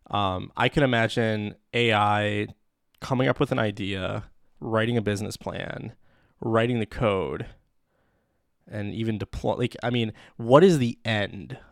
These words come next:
Could, could a, could a, could a company, a whole company, be ran by an artificial intelligence?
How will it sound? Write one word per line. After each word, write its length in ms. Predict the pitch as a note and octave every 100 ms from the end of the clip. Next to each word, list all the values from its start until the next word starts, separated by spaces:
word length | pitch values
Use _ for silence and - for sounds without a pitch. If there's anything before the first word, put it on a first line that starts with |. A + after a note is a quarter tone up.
| _ -
Could, 180 | - E3
could 180 | - D#3
a, 60 |
could 340 | C#3+ - - D3+
a, 180 | C#3+ B2
could 240 | - D3+
a 80 | C3+
company, 920 | - - - D3+ D3+ G2+ D#2 - - - -
a 80 | A#2
whole 260 | - E3
company, 640 | - C3+ A#2+ F#2+ E2 - - _ _ _ _
be 140 | A2+
ran 640 | A2 A2 G#2+ G2+ F2 F2+ B2+ - _ _ _ _ -
by 520 | A2 G2+ G2 G2 G2
an 80 | -
artificial 460 | G2+ G2 - G2+ F#2
intelligence? 760 | G#2 - - - - - -